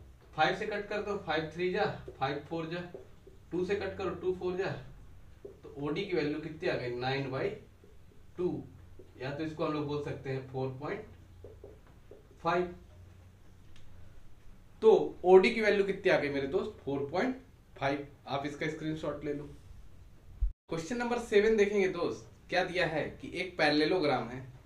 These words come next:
जिसका नाम है एबीसीडी, ठीक है, और जो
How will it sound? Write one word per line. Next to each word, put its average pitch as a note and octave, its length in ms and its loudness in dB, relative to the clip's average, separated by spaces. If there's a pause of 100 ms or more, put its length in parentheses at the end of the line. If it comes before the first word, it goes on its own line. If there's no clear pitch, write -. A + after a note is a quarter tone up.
(120)
जिसका C3+ 300 -6
नाम D3 280 0
है D#3+ 200 -10
एबीसीडी, C3+ 840 -6 (420)
ठीक - 140 -12
है, D4 120 -8 (720)
और - 460 6 (1500)
जो F#3+ 140 4